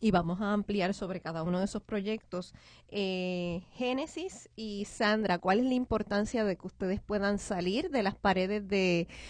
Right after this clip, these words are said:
de recinto a hacer, a llevar esta misión, como nos explicó, este, Rebeca, de que estudiantes se interesen por la agricultura, Génesis?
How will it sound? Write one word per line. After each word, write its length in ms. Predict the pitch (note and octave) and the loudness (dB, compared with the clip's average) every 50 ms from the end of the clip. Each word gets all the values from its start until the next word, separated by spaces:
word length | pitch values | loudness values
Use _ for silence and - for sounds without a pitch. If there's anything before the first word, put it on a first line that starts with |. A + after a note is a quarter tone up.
| - - - | -16 -10 0
de 200 | F#3 F3 G3 F#3+ | 6 8 8 8
recinto 1040 | - - G3 F#3 F3+ - G#3+ - B3+ B3 C4 C4+ C4+ D4+ - - E4 F4+ G4+ A4+ - - - - - - - _ _ _ | 8 6 4 4 4 4 0 2 4 6 8 6 6 4 0 0 0 0 0 0 -4 -10 -20 -20 -20 -20 -20 _ _ _
a 120 | F#3 F#3+ | 4 4
hacer, 440 | G3 - - - F#3+ G3+ A#3+ D#4 - - | 4 4 2 2 2 2 2 0 2 4
a 100 | A#3+ A3 | 4 6
llevar 380 | G3+ F#3+ F3+ F3+ F3 G#3+ B3+ | 6 6 8 8 8 8 8
esta 480 | A#3 A#3 - - - A#3+ A3+ A3 G#3+ G#3 | 4 2 0 -2 2 6 6 8 8 8
misión, 420 | G#3 G3+ F#3+ G3 - G#3 G3 G3+ | 6 4 2 2 2 4 4 4
como 340 | A3 - A3+ A3+ G#3+ G#3 G3+ | 4 2 0 0 2 2 0
nos 200 | F#3+ F#3 F#3+ G3 | 0 -2 -4 -4
explicó, 640 | G#3 F#3+ - - F#3 F#3 - _ F#3 F#3+ F#3+ F#3+ F#3+ | -6 -8 -10 -12 -12 -12 -10 _ -8 -8 -6 -6 -6
este, 500 | F#3+ G3 G#3+ - - G#3+ F#3+ F3+ F#3 F#3 F#3+ | -6 -8 -10 -8 -4 -4 -2 -2 -2 -2 -4
Rebeca, 680 | G#3 G3 F#3 F3+ F3+ G3+ A3 A#3+ - - C4 C#4+ C#4 B3+ | -4 -4 -2 0 0 0 0 -2 0 0 0 2 2 0
de 220 | A3 G3 G3 F3 | 0 -2 -4 -4
que 300 | - - F#3 F3+ F3 E3+ | -4 -4 -2 0 0 0
estudiantes 640 | F3+ - - - F#3+ F3 F3 G3 B3+ C#4 - B3 - | -2 -4 -8 -10 -8 -6 -4 -6 -6 -4 -4 -4 -4
se 120 | - A#3 | -2 -2
interesen 540 | G#3 F#3+ F#3+ - F#3 F#3 F#3+ - - G#3+ G3+ | -2 -2 -2 0 0 0 0 0 0 -2 -2
por 240 | G3+ - G3 G3 G3 | -2 -2 -8 -6 -6
la 320 | F#3 F3+ E3+ E3 E3 D#3+ | -6 -6 -6 -4 -6 -6
agricultura, 840 | E3 - F#3+ F3+ E3+ F3+ - - E3+ E3 - - E3 E3 E3 E3 F3+ | -6 -6 -6 -4 -6 -6 -4 -4 -4 -4 -2 -2 0 2 4 4 4
Génesis? 500 | F#3 F3 E3+ F3 F3 - F3+ F3 - - | 4 4 4 2 2 0 -4 -6 -8 -12